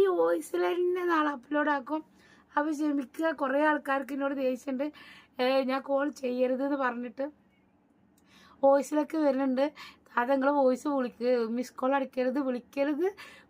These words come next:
പറഞ്ഞുകൊണ്ട് മാത്രമാണ് ഞങ്ങൾ വിളിക്കാത്ത, വിളിക്കാത്ത. നിങ്ങൾ എങ്ങനെയും, അപ്പം നിങ്ങൾ എത്ര മെസ്സേജ് വേണമെങ്കിലും അയച്ചോളി, ടെക്സ്റ്റ് മെസ്സേജും അയച്ചോളി, ഏ, കുഴപ്പമില്ല. പക്ഷെ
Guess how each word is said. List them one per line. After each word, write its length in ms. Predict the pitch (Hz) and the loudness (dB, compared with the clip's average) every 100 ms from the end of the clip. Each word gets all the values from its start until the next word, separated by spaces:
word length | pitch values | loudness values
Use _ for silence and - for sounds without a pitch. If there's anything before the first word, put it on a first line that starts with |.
| - | 0
പറഞ്ഞുകൊണ്ട് 520 | 277 262 269 302 311 277 | 2 2 2 2 2 0
മാത്രമാണ് 520 | 269 277 285 339 311 302 | 0 -2 -2 0 2 2
ഞങ്ങൾ 220 | 285 269 285 | 2 0 0
വിളിക്കാത്ത, 500 | 262 240 - 262 247 | 0 -4 -4 -4 -2
വിളിക്കാത്ത. 600 | 302 262 240 - - 220 294 302 - - - | -4 -4 -6 -14 -18 -8 -6 -6 -10 -20 -18
നിങ്ങൾ 200 | - 262 | -4 0
എങ്ങനെയും, 380 | 262 269 285 302 | 0 2 2 2
അപ്പം 140 | 269 285 | 2 2
നിങ്ങൾ 140 | 294 294 | 2 0
എത്ര 280 | - - 370 | -2 -2 0
മെസ്സേജ് 460 | 349 311 311 302 311 | 0 -2 -2 -2 2
വേണമെങ്കിലും 500 | 294 277 269 294 311 _ - - - - | 2 2 -2 -4 -6 _ -20 -20 -12 -2
അയച്ചോളി, 460 | 269 302 269 269 262 | -2 0 0 2 0
ടെക്സ്റ്റ് 300 | 254 - - | -6 -8 -6
മെസ്സേജും 420 | 254 247 277 247 294 | -4 0 -2 0 -2
അയച്ചോളി, 420 | 262 - 269 294 - _ _ _ - - - - | -2 -2 -2 -2 -8 _ _ _ -20 -20 -18 -2
ഏ, 80 | 254 254 254 254 254 - | 2 2 2 0 -4 -2
കുഴപ്പമില്ല. 520 | 254 254 - 277 262 277 294 - - _ - | -2 0 -4 -2 0 0 -4 -20 -20 _ -6
പക്ഷെ 360 | 262 226 - | -4 -6 0